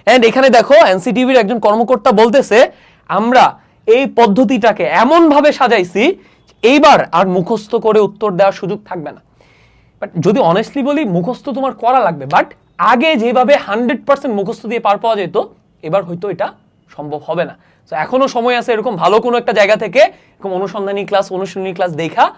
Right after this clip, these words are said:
তোমার যে সাবজেক্টগুলো আছে, ম্যাথ, ডিজিটাল টেক, তারপর আরো হাবিজাবি যেগুলো আছে, বিজ্ঞান,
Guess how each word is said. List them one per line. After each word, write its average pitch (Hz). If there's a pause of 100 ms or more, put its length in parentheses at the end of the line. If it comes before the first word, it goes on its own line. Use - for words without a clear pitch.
(300)
তোমার 269
যে 277
সাবজেক্টগুলো 175
আছে, 139
ম্যাথ, 170 (220)
ডিজিটাল 170
টেক, 165 (260)
তারপর 208
আরো 208
হাবিজাবি 185
যেগুলো 175
আছে, 165
বিজ্ঞান, 165